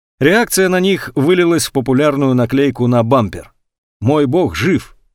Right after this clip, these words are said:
Насчет вашего соболезную". В том же десятилетии два англиканских епископа,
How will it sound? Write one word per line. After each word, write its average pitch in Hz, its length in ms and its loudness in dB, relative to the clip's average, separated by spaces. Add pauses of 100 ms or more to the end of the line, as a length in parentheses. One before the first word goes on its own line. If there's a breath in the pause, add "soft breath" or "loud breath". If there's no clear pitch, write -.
(280)
Насчет 131 400 0
вашего 160 480 0
соболезную". 92 720 -4 (800)
В - 120 -16
том 240 220 2
же 175 140 0
десятилетии 170 720 -2
два 135 420 0
англиканских 131 840 0
епископа, 131 840 -2